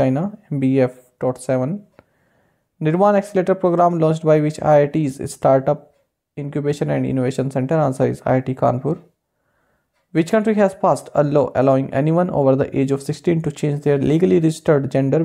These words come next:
without any medical supervision? Answer is Spain। और आप में से कई स्टूडेंट्स ने बिल्कुल सही आंसर दिया है। इसी तरह से पार्टिसिपेट करते रहिए। चलिए आज के क्वेश्चंस देखेंगे। सशस्त्र सीमा बल commemorated its fifty-ninth raising day on which date?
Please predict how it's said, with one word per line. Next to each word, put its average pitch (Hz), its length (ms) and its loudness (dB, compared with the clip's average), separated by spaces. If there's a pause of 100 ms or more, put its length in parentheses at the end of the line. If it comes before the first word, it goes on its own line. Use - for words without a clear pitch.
without 127 280 0 (120)
any 139 100 -2
medical 131 360 -2 (100)
supervision? 120 560 -6
Answer 131 260 -6
is - 100 -6 (320)
Spain। - 320 -12 (640)
और 127 60 0
आप 123 180 2
में 147 80 -10
से 143 100 -6
कई 156 300 0
स्टूडेंट्स 165 300 -8
ने 170 80 -2
बिल्कुल 139 260 -4
सही 135 260 -2
आंसर 135 260 0
दिया 139 220 0
है। 160 160 -2
इसी - 160 -6
तरह 156 160 -2
से 135 160 -4
पार्टिसिपेट - 540 -4
करते 123 280 -6
रहिए। 156 380 -2 (800)
चलिए 151 200 2
आज 131 180 2
के 131 80 -4
क्वेश्चंस 127 460 -6
देखेंगे। 131 400 -2 (420)
सशस्त्र 214 280 2
सीमा 180 260 0
बल 165 160 2 (120)
commemorated 147 640 -2
its - 240 -8
fifty-ninth 156 500 -2
raising 131 360 0
day - 80 -2
on 135 240 -2
which - 200 -8
date? 160 200 -2